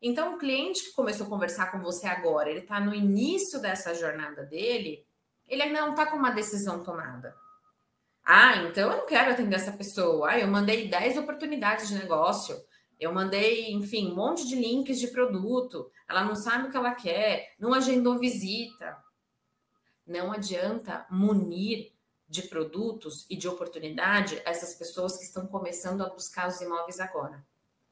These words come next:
Você precisa entender essa pessoa, praticar com ela as perguntas certas, e que aí é tema de uma outra live, de você saber fazer as perguntas corretas pra diagnosticar de fato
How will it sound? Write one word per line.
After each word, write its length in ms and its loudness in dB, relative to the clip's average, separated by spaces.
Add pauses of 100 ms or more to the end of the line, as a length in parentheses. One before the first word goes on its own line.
(420)
Você 220 4
precisa 440 2 (120)
entender 640 2
essa 200 -4
pessoa, 440 -2 (500)
praticar 600 2
com 160 0
ela 240 2
as 160 10
perguntas 720 2
certas, 840 4 (580)
e 60 -14
que 140 -2
aí 200 4
é 220 4
tema 420 -2
de 120 -6
uma 340 -2
outra 800 -2
live, 640 -6 (800)
de 120 -12
você 240 6
saber 380 4
fazer 640 0
as 160 2
perguntas 520 2
corretas 520 0
pra 180 -2
diagnosticar 1120 2
de 140 -2
fato 680 0